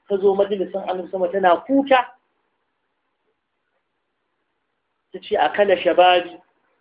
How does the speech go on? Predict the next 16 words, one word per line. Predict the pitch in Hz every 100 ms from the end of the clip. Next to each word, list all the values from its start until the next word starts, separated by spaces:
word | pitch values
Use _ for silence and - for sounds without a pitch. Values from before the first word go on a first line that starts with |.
| _ _ _ _ _ _ _ _ _ _ _ _
ya | 190 220 220
cinye | 240 208 196
min | 196 185
kuruciyata. | 156 143 139 180 175 175 175 156 _ _ _ _ _ _ _ _ _ _ _ _ _ _ _ _ _ _ _ _ _
Sannan | 208 196 190 196
na | 208
haifa | 202 214 214 180
masa | 180 190 175
ƴaƴa, | 180 175 180 170 - _ _ _ _ _ _ _
sun | 226 220
mazaharani, | 202 175 196 185 208 180 165 165 165 _ _
ya | 185 208 214
min | 220 208
jaza'u | 175 202 202 -
sinni | - 220 202
ma. | 180 202 135